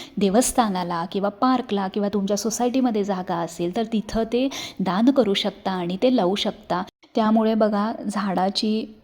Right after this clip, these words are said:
तोड होते, खूप फांद्या त्या दिवशी तोडल्या जातात. तर असं करू नका. सहसा तुम्हाला झाड विकत मिळालं तर त्याची पूजा करा किंवा वड हे प्रत्येक गावामध्ये, प्रत्येक,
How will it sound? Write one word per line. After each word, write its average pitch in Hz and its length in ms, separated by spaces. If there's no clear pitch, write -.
तोड 208 260
होते, 196 520
खूप 220 200
फांद्या 196 380
त्या 208 120
दिवशी 196 340
तोडल्या 190 300
जातात. 185 400
तर 240 120
असं 269 400
करू 277 340
नका. 196 340
सहसा 208 400
तुम्हाला 214 340
झाड 208 260
विकत 240 200
मिळालं 185 360
तर 190 40
त्याची 180 260
पूजा 233 280
करा 233 220
किंवा 285 180
वड 226 360
हे 226 160
प्रत्येक 214 560
गावामध्ये, 190 640
प्रत्येक, 208 540